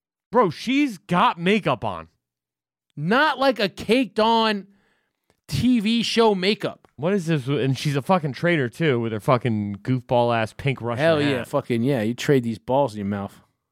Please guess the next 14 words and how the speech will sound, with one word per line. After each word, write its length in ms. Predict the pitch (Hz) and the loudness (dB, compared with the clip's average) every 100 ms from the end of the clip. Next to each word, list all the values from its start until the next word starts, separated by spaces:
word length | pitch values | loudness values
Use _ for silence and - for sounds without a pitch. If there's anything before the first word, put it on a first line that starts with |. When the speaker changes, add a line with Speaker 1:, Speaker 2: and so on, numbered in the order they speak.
| _ _ - | _ _ -2
Speaker 1:
Who 280 | 233 339 | 2 2
is 220 | 285 254 170 | 0 -4 -2
this? 320 | 247 208 - | 0 0 -2
Why 260 | 135 196 277 | 0 0 0
is 180 | 277 | -2
she 280 | - - 247 | -4 -2 0
not 200 | 240 208 | 2 2
my 140 | 180 165 | 0 -2
press 300 | 175 180 - | 0 -2 0
secretary? 680 | 135 113 110 110 85 65 - _ _ _ _ _ | -2 -2 -2 0 -2 -6 -14 _ _ _ _ _
Speaker 2:
Your 380 | 131 170 240 262 | -2 2 4 2
press 300 | - 233 233 | 0 0 0
secretary, 580 | 233 226 220 214 226 220 | -2 -2 -2 0 0 0
Mike? 280 | 220 214 | 0 -2